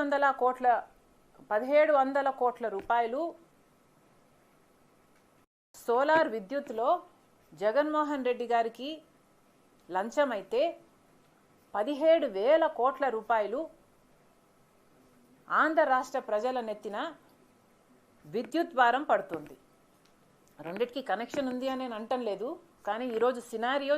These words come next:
చూడండి ఒకసారి. పదిహేడు వందల కోట్ల రూపాయలేమో జగన్మోహన్ రెడ్డి గారికి లంచం వచ్చింది విద్యుత్లో, సోలార్ విద్యుత్లో అని మాట్లాడుతున్నాం. మొన్నటి వరకు జగన్మోహన్ రెడ్డి గారు చేసిన అప్పుల వల్ల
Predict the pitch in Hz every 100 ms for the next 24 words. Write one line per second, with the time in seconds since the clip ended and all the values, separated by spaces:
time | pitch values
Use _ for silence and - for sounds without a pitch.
0 | 285 240 240 220 202 - 175 - - -
1 | _ _ _ _ - 196 247 285 285 269
2 | 254 240 - 226 247 277 262 240 226 208
3 | 202 262 233 226 262 277 277 262 247 240
4 | 220 233 262 254 196 240 285 262 262 240
5 | 233 214 214 233 202 214 330 - 233 240
6 | 240 226 190 214 208 208 214 240 208 220
7 | 202 202 180 175 277 _ _ _ _ _
8 | _ _ _ _ - 175 240 262 254 220
9 | 240 269 320 370 - - _ _ _ -
10 | 165 214 277 285 294 285 269 262 240 254
11 | 247 247 233 233 214 190 247 247 220